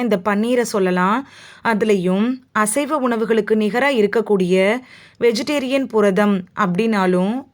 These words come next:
பன்னீர் தான். மற்ற உணவுகளை போல இந்த பன்னீர் கிடையாது. பல விதங்கள்ல உணவுகள்ல இந்த பன்னீரை நம்ம பயன்படுத்த முடியும். பன்னீரை வச்சு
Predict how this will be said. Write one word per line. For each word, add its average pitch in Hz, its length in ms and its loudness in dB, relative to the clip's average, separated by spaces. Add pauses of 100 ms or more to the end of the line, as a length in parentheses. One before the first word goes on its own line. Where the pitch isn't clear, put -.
பன்னீர் 214 460 0
தான். 190 240 0 (560)
மற்ற 320 400 0
உணவுகளை 240 420 0 (100)
போல 185 180 2 (560)
இந்த 208 160 -2 (140)
பன்னீர் 226 400 -2
கிடையாது. 190 520 0 (680)
பல 247 260 0 (100)
விதங்கள்ல 196 520 0 (500)
உணவுகள்ல 208 540 -2 (480)
இந்த 208 160 -2 (120)
பன்னீரை 226 420 -2
நம்ம 214 120 -2 (100)
பயன்படுத்த 196 540 -4
முடியும். 180 380 -4 (680)
பன்னீரை 185 480 -2
வச்சு 208 320 -2